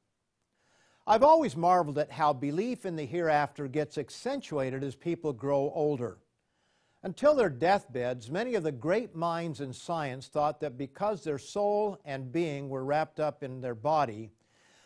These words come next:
the old ninety-eight cents worth of chemicals, before inflation that is,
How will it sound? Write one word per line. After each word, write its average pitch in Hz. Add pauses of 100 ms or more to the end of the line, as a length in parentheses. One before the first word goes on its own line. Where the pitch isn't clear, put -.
(200)
the 233
old 285
ninety-eight 185
cents 147
worth 147
of 127
chemicals, 117 (260)
before 175
inflation 156
that 123
is, 117